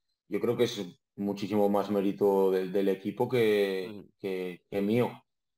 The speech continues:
Speaker 1: porque yo creo que desde los delanteros hasta, hasta los defensas y luego, pues, al final soy el portero, se está haciendo un trabajo defensivo muy, muy bueno.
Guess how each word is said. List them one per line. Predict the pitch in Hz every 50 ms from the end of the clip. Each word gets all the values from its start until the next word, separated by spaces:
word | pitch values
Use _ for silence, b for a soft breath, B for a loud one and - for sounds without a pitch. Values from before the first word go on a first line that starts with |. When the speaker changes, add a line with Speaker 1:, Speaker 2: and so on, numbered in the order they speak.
| _ _ _ _ _
Speaker 1:
porque | - 104 101 - 110 104 101 101 101 98
yo | 101 101 101
creo | 107 104 104 104
que | 110 107
desde | 104 104 95 104 107 104 104 104
los | 101 101 101 101
delanteros | 101 104 101 101 101 98 101 110 104 107 110 107
hasta, | 113 110 107 - - 107 104 104 104 101 101 101 101 92 90
hasta | 101 - _ 101 98
los | 98 98 92
defensas | 95 95 92 101 101 101 101 101 98 98
y | 92
luego, | 90 90 90 87 95 95 95 -
pues, | - 92 - - - _
al | - - 87
final | - 92 90 90 90
soy | 98 98
el | 92 87 92 90
portero, | 92 98 95 - 98 101 104 101 - _ _ _ _ _ _ _ _
se | _ - 104
está | - -
haciendo | 98 - 101 98 98
un | 98
trabajo | 101 101 101 98 104 104
defensivo | 101 101 101 98 98 98 101 98 101 101 101 104 104 104 101 98 98 95
muy, | 95 98 101 98
muy | 95 95 92 87
bueno. | 85 92 95 95 -